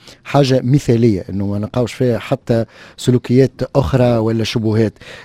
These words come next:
آه، دونك، آه، و-، ونخ-، معناتها والمنافسة هذه ال-، الشريفة تخلينا ما نخرجوش على القواعد الصحيحة متاع السوق.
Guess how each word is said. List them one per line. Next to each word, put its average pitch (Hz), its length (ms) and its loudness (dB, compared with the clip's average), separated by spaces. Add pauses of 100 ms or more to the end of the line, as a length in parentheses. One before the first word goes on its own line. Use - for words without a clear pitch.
آه، 107 440 2
دونك، 110 340 -2
آه، 104 360 0
و-، 117 420 0
ونخ-، - 220 -6
معناتها 107 520 -8
والمنافسة 127 480 2
هذه 135 140 2
ال-، 110 340 -4 (280)
الشريفة 151 560 0
تخلينا 147 380 2
ما 139 120 6
نخرجوش 127 560 -2
على 113 120 0
القواعد 127 420 -2 (120)
الصحيحة 143 600 -4 (340)
متاع 120 280 0
السوق. 113 600 0